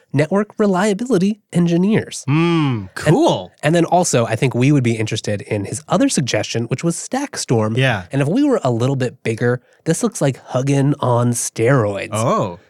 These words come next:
Speaker 1: Like, if you've got a complicated C I system, you've got multiple asynchronous inputs and events that you wanna have, Stackstorm looks like the way to go.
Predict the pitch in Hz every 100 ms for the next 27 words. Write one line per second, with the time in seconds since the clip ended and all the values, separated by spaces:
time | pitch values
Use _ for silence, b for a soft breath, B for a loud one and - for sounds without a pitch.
0 | - 117 120 131 139 127 - - 139 147
1 | 143 135 120 - 120 117 113 117 117 107
2 | - 104 135 147 151 143 131 B B -
3 | - 143 147 147 143 131 - - _ 143
4 | 143 143 139 117 101 113 131 - - 131
5 | 139 135 147 143 147 b b b - -
6 | 110 - 123 107 104 107 101 104 101 107
7 | 104